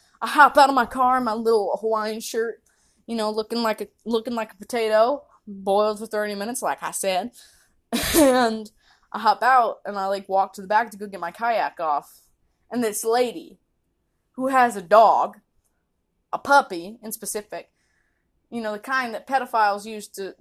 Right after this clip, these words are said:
get children in their basements, um, I'm, that, like, I'm not even joking. That's exactly what this felt like. So, I, I,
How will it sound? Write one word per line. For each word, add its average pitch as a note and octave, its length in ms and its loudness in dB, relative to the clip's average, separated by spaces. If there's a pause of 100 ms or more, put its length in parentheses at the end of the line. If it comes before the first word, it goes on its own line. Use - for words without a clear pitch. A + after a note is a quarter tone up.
(220)
get A3 160 -4
children A3+ 420 -4
in G#3 80 -10
their F#3+ 120 -6
basements, G#3 760 -4 (460)
um, G#3+ 640 2 (1040)
I'm, F#3+ 240 -4 (160)
that, F#3+ 260 -10
like, F3+ 280 -6 (280)
I'm G#3 140 -2
not G3+ 160 2
even F3+ 180 -8
joking. F3+ 420 -4
That's F3+ 220 -2 (160)
exactly F#3 680 -2
what F3+ 220 -4
this F3 180 -8
felt F3+ 240 -2
like. - 180 -14 (520)
So, C#4 480 4 (920)
I, A#3+ 380 2
I, A3 220 -4